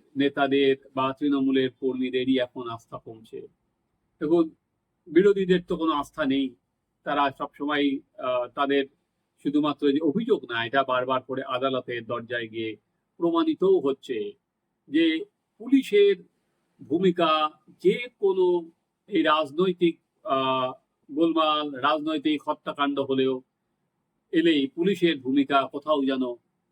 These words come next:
এক পেশে হয়ে যায়, পুলিশ বিরোধীদের কথা শুনতেই চায় না। আপনাদের কিছু ঘটনা যদি আমি একটু স্মরণ করিয়ে নিতে চাই, যদি আপনি কিছুদিন পেছনে নিয়ে যাই, দু হাজার একুশ সালে বিধানসভা ভোটের পর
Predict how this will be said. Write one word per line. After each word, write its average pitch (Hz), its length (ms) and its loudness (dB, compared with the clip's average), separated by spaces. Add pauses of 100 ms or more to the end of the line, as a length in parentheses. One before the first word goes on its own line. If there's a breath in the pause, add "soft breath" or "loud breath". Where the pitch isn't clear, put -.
এক 170 340 0
পেশে 165 240 -6
হয়ে 127 200 -4
যায়, 107 280 -10 (180)
পুলিশ 165 380 2
বিরোধীদের 139 600 2
কথা 131 420 -2 (380)
শুনতেই 151 480 2
চায় 110 280 -8
না। 110 100 -20 (800)
আপনাদের 196 580 2
কিছু 185 260 -8
ঘটনা 175 400 0
যদি 170 160 2
আমি 170 160 6
একটু 165 200 0
স্মরণ 170 340 -2
করিয়ে 151 260 2
নিতে 135 260 -2
চাই, 131 360 0 (140)
যদি 185 140 0
আপনি 208 180 -6
কিছুদিন 220 320 -4
পেছনে 208 460 0
নিয়ে 131 240 2
যাই, 110 360 -4 (1700)
দু 190 140 4
হাজার 220 400 2
একুশ 180 360 -2
সালে 180 520 2 (340)
বিধানসভা 160 720 2
ভোটের 143 460 -2
পর 131 500 -4